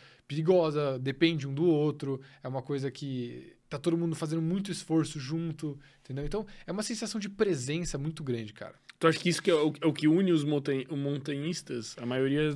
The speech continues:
Speaker 2: é essa
Speaker 1: Cara, eu acho que tem isso, né? Porque situações muito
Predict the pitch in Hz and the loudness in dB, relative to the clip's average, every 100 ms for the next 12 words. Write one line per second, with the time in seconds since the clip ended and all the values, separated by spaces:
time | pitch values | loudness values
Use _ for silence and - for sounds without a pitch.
0 | 143 139 135 127 139 135 127 123 123 120 | -4 -4 -4 -2 -2 0 -2 -4 -8 -10
1 | 117 117 _ _ _ _ - 202 156 113 | -12 -14 _ _ _ _ 0 4 4 2
2 | - - - 156 196 202 190 160 - - | -8 -10 0 4 4 2 0 0 -2 -2
3 | 156 202 175 151 - 349 - - - - | 0 2 0 -2 -4 -10 -14 -20 -18 -8
4 | 127 147 147 _ _ 143 135 151 135 113 | -4 -4 -6 _ _ -6 0 2 2 0
5 | - _ - - 139 170 - - 190 220 | -6 _ -10 -6 2 2 2 2 2 2
6 | 170 170 160 156 120 113 | 0 0 0 0 0 -2